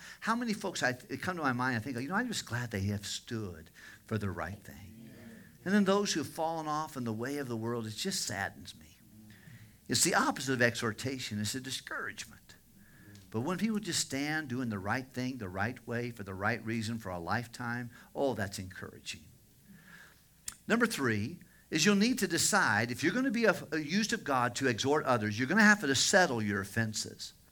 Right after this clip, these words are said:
It's impossible to live life without getting hurt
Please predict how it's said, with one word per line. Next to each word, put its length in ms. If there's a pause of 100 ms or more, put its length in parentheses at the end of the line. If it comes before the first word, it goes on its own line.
(680)
It's 180
impossible 1000
to 120
live 300
life 320 (340)
without 420
getting 300
hurt 480